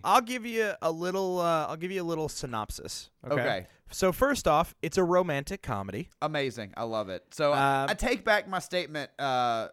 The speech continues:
Speaker 2: about Wes Craven. Um, George Romero's also a hack.
Speaker 1: <laughs> Yeah, that is true. Uh, it was
Speaker 2: But I
Speaker 1: his
Speaker 2: love him.
Speaker 1: second film, but let's say this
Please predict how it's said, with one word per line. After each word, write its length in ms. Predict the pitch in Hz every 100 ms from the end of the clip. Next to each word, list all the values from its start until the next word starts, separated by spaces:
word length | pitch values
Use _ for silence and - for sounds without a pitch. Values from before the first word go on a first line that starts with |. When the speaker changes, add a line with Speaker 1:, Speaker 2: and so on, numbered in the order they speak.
| -
Speaker 2:
about 480 | 127 127 120 113
Wes 240 | 123 127 -
Craven. 480 | 131 120 107 95 98 -
Um, 320 | 113 101 95 - _ _
George 260 | 131 175 165
Romero's 400 | 170 165 160 151
also 400 | 139 143 - 110
a 80 | 95
hack. 380 | 87 76 - -
Speaker 1:
<laughs> 60 | _ _ _ _ _ _ -
Yeah, 300 | 151 - 220
that 180 | 220 190
is 220 | 185 -
true. 340 | - 127 123 - - _ -
Uh, 180 | 151 156
it 120 | 196
was 100 | 214
Speaker 2:
But 80 | 190
I 40 | 220
Speaker 1:
his 80 |
Speaker 2:
love 100 | 233 247
him. 60 | 285
Speaker 1:
second 320 | 320 302 269
film, 420 | - 262 175 147 - _ -
but 280 | 403 - - -
let's 280 | 131 165 -
say 240 | 233 233
this 440 | 220 240 175 -